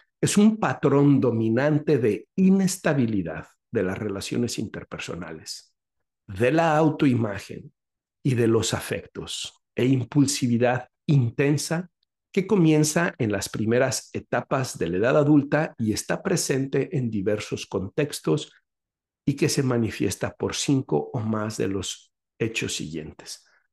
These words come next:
Antes de hablar de estos cinco más hechos o síntomas, quiero hacer una pausa en lo que he leído hasta ahorita. Es un patrón dominante de inestabilidad en las relaciones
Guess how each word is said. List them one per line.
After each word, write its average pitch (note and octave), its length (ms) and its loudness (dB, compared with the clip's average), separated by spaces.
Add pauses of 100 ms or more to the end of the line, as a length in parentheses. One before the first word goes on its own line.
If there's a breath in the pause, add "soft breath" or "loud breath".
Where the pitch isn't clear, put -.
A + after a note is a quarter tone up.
(220)
Antes D#3 260 4
de D3+ 60 6
hablar C3+ 340 4
de C3 100 4
estos - 460 0
cinco C3+ 520 2
más A#2+ 460 -2
hechos B2 640 0
o A2 520 2
síntomas, C#3 800 0 (360 loud breath)
quiero C3+ 160 2
hacer B2+ 260 0
una B2+ 220 2
pausa A2+ 720 -2
en G2 140 -2
lo F#2 120 -2
que G#2+ 120 -2
he G2 40 0
leído F#2+ 300 -2
hasta - 180 -10
ahorita. D#2+ 500 -12 (1300)
Es - 580 -2
un C3+ 200 2
patrón C3 580 0
dominante C#3 640 4
de A2 100 0
inestabilidad F#2+ 800 -4
en G#2+ 100 0
las F2+ 160 -8
relaciones F#2+ 880 -6